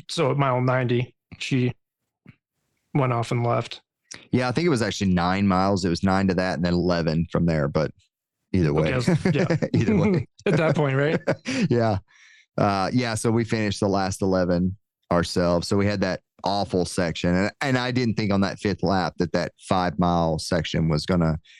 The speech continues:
Speaker 2: was gonna end. But, you know, I, I say it was awful just for the fact that it was a long road out and a long road back.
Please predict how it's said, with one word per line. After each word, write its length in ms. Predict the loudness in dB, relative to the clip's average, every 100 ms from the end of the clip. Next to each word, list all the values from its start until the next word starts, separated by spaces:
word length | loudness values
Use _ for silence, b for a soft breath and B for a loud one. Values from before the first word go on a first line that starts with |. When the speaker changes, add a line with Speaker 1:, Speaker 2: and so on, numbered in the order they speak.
| B B B _ -4
Speaker 2:
was 180 | -2 0
gonna 180 | 0 0
end. 420 | -2 -2 -2 0
But, 240 | 0 -2 -4 _ B B B
you 100 | 0
know, 240 | 2 2
I, 300 | 0 -2 -2
I 40 | -4
say 180 | -2 0
it 40 |
was 160 | 0 0
awful 360 | -2 -2 -2
just 220 | -2 -4
for 140 | -2 -2
the 60 |
fact 300 | 0 -2 -2 0
that 60 |
it 60 | 0
was 140 | 2
a 40 | 2
long 340 | 2 2 2
road 300 | 2 2 2
out 140 | 0 -2
and 100 | 0
a 20 |
long 280 | 0 2 2
road 240 | 0 0
back. 300 | -2 -2 -2